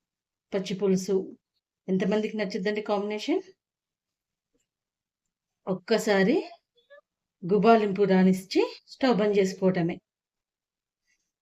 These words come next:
చూడండి, ఇలా ఆకు ఎక్కువగా, పప్పు తక్కువగా ఉండి పిల్లలకు హెల్దీగా చేసి పెట్టే ఆకుకూరల వంటలు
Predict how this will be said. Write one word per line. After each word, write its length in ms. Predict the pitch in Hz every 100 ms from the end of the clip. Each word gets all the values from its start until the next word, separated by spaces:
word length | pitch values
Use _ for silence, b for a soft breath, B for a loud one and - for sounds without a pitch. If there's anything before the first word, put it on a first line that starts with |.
| _ _ _ _
చూడండి, 300 | 175 185 196 330 _ _ _ -
ఇలా 160 | 180 185
ఆకు 300 | 180 185 185
ఎక్కువగా, 540 | 185 185 190 185 175 196
పప్పు 280 | 202 185 190
తక్కువగా 520 | 190 185 185 175 180
ఉండి 360 | 185 175 175 294 403 B B _
పిల్లలకు 420 | 226 233 262 262
హెల్దీగా 500 | 233 220 214 240 247
చేసి 280 | 269 226 185
పెట్టే 300 | - 190 214 359 B B B -
ఆకుకూరల 520 | 190 233 262 262 240
వంటలు 520 | 202 190 185 185 220